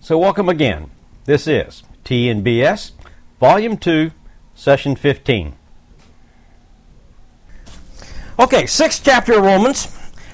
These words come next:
We're gonna start with the fifteenth verse tonight. Now, Paul is once again gonna ask the question which he probably is assuming is gonna be on some of the minds and hearts of some of the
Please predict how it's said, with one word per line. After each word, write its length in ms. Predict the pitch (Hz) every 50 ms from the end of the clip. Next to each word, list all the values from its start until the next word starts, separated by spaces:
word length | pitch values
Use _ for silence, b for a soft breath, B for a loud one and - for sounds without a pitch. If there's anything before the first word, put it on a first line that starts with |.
| B -
We're 80 | 175 170
gonna 140 | 175 175
start 240 | - - 208 202 185
with 60 | 170
the 60 | 156 -
fifteenth 440 | - 247 233 - - 214 190 143
verse 280 | 135 165 190 196 - -
tonight. 400 | - 165 135 123 120 139 165 - B B B B B B B -
Now, 140 | 165 165 165
Paul 380 | - - 220 214 220 220 202
is 80 | 170 147
once 240 | 180 214 - - 180
again 320 | 156 170 202 214 202 180
gonna 220 | 156 175 165 160 151
ask 320 | 139 151 180 185 - -
the 60 | 151
question 600 | 139 - - 202 214 202 - - - 180 170 151
which 200 | 151 160 127 -
he 380 | - - - 180 180 175 170 160
probably 440 | - - - 185 185 180 170 170 160
is 120 | 147 120
assuming 500 | 139 - - - 202 220 226 220 202 175
is 140 | 160 131 -
gonna 180 | - 160 156
be 80 | 147 160
on 120 | 156 151
some 180 | - - 170 156
of 60 | 151
the 80 | 143 143
minds 280 | 151 147 143 147 -
and 120 | 143 127 113
hearts 280 | 143 135 135 127 -
of 60 | 135 -
some 180 | 156 147 131
of 60 | 127
the 180 | 117 117 110 104